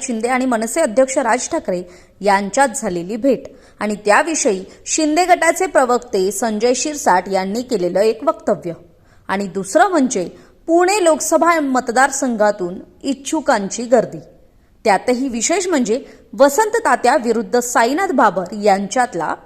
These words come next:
अंतर्गत संघर्ष. त्यामुळे आता मनसेकडूनही येत्या लोकसभा निवडणुकीची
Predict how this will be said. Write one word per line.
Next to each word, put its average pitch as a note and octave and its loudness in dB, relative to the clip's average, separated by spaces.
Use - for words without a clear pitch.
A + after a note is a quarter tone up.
अंतर्गत A#3+ 2
संघर्ष. F3+ -10
त्यामुळे G#3+ 4
आता A#3+ 2
मनसेकडूनही A#3+ 0
येत्या G#3+ 0
लोकसभा E4 2
निवडणुकीची C#4 0